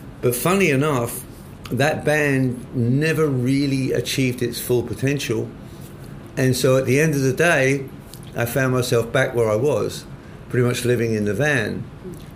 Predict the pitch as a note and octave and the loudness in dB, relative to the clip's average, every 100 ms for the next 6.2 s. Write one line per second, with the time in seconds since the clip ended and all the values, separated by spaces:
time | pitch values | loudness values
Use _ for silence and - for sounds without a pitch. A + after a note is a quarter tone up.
0 | - - A#2 - C#3+ E3 E3 E3 D3+ C3+ | -18 -10 -6 -2 2 4 4 4 4 2
1 | B2 A#2 A#2+ B2+ D3 C3+ C3 B2 - A#2 | 2 0 0 0 2 4 4 2 2 0
2 | - G#2 A#2 A2+ A#2+ D3 C#3+ A2 A#2 A2 | -2 -2 0 0 0 2 2 0 0 -2
3 | G2+ A2 F#2+ C3+ C3+ A#2+ A2+ G#2 G2+ A2+ | -2 -4 -2 0 0 0 -2 -2 0 0
4 | A#2 A2+ A2+ G#2 G2 G2+ C3+ G2+ G2+ - | 0 -2 -2 -2 -2 0 0 -2 -4 -10
5 | - - - A#2 A2+ A#2+ A2 A2+ A#2 A2+ | -16 -14 -4 -2 0 2 2 2 2 2
6 | G#2+ | 0